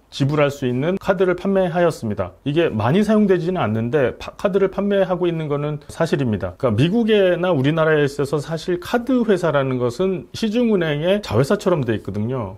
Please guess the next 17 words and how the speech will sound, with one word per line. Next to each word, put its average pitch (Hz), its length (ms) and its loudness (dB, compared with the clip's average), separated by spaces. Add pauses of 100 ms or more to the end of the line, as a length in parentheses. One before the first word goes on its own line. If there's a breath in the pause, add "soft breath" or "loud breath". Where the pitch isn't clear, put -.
근데 123 180 0
예를 180 180 4
들어서 170 140 2
신한카드는 220 880 0 (300 loud breath)
신한은행의 220 1500 0
자회사처럼 135 640 2
돼 104 140 0
있고, 185 420 -4 (340 soft breath)
이 123 200 -2
신한은행의 202 640 2
영업과 113 380 0
굉장히 139 360 0
긴밀하게 127 680 2
같이, 117 480 -4 (420 soft breath)
어, 98 460 -4
공유되고 127 480 2
있습니다. 98 440 -6